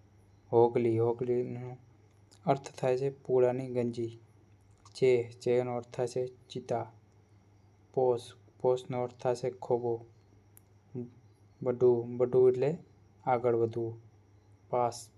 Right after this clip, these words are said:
પાસનો અર્થ થાય છે અસર. દળકટકનો અર્થ થાય છે લશ્કર. લશ્કર જેને દળકટક તરીકે ઓળખવામાં આવે છે.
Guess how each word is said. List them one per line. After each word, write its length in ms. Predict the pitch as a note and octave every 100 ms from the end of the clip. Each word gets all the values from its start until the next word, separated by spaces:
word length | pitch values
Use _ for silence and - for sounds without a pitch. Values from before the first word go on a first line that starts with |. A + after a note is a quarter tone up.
| -
પાસનો 400 | B2 B2 - A#2+
અર્થ 180 | - - _ _ _ _ _ _
થાય 180 | - A#2+
છે 200 | A2 C#3
અસર. 640 | D3+ - - - A#2+ A#2 - - _ _ _ _ - - _ -
દળકટકનો 800 | B2 B2+ B2 B2+ - A#2 B2+ A#2+
અર્થ 100 | A#2+ - -
થાય 200 | - B2
છે 200 | A#2 C3+ - - _ _ -
લશ્કર. 580 | A#2+ B2+ - - C#3+ A2+ - - _ -
લશ્કર 340 | A#2+ - B2+ A#2
જેને 280 | A#2 B2
દળકટક 640 | F3+ C#3+ B2 A#2 - A#2 A#2 - -
તરીકે 340 | A#2+ A2+ C3 D#3 - - _ _ C3+
ઓળખવામાં 400 | A#2+ - A#2 A2+
આવે 80 |
છે. 140 | A2